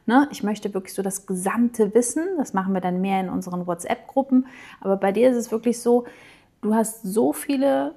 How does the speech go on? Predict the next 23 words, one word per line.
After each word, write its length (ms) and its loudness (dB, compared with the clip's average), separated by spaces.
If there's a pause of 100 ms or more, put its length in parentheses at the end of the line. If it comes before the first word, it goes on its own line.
tolle 240 2
Kunden, 600 4 (300)
und 260 0
du 60 0
kannst 320 -2
sie 100 0
so 240 4 (120)
richtig 560 -4 (140)
mitnehmen, 500 2
Stück 240 -2
für 160 2
Stück, 240 -2
auch 200 0
mit 160 0
den 160 0
ganzen 260 2
Technikfragen. 920 -2 (460)
Also 240 0 (180)
es 140 -6
gibt 160 -2
ja 60 4
nichts 260 2
Schöneres, 760 2